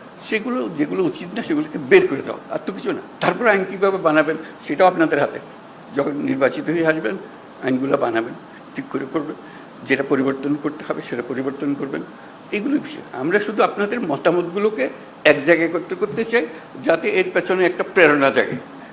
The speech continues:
মানুষ একটা উৎসাহ জাগে জিনিসটা করার জন্য, আর কিছু না। এই উৎসাহ জাগলেই মানুষ কাজটা করতে পারবে। তো আজকে অনেক সময় নিয়ে নিলাম আমরা সবাই মিলে,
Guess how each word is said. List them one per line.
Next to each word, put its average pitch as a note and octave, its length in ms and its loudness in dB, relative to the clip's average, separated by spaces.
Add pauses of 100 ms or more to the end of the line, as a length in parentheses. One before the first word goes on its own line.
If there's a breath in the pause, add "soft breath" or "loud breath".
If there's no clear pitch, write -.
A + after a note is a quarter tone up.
(240 loud breath)
মানুষ D3 240 0
একটা E3+ 180 0
উৎসাহ F3+ 360 6
জাগে A2+ 200 0 (100)
জিনিসটা C3+ 300 -6
করার C#3 300 4
জন্য, - 180 -4
আর E3 120 -2
কিছু - 220 -4
না। C3+ 120 -2 (500 loud breath)
এই B2 60 0
উৎসাহ F#3+ 280 0
জাগলেই F#3 400 8
মানুষ G3 320 2
কাজটা D3+ 220 -2
করতে - 320 -8
পারবে। - 220 -14 (500 loud breath)
তো C3 60 4
আজকে D#3 240 4
অনেক F#3 220 6
সময় G3 340 -2
নিয়ে E3+ 380 4
নিলাম F3+ 260 4
আমরা F3 200 0
সবাই F3+ 240 4
মিলে, F#3+ 200 0